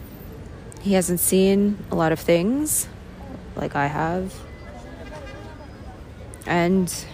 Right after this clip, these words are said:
you know, he wants that.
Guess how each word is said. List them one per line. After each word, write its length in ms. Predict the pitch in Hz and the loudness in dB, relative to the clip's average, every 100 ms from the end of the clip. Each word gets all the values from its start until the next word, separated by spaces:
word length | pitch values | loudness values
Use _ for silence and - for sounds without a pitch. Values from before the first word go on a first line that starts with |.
| - - - - | -12 -12 -12 -2
you 100 | 202 | 2
know, 280 | 185 143 208 - - - - - - - - - - - - - - - - - - - | 4 4 2 -4 -14 -12 -12 -14 -14 -14 -14 -14 -14 -14 -14 -14 -14 -12 -12 -12 -12 -8
he 120 | - 190 | 0 0
wants 320 | 156 123 - | 2 -2 -2
that. 220 | 80 - | -2 -2